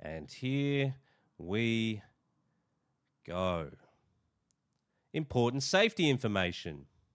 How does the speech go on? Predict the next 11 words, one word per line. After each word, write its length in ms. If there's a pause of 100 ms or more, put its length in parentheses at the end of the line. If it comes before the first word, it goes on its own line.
(1800)
Authorized 720
or 180
approved 640
M 280
R 280
N 180
A 220
covid 400
nineteen 560
vaccines 720
show 420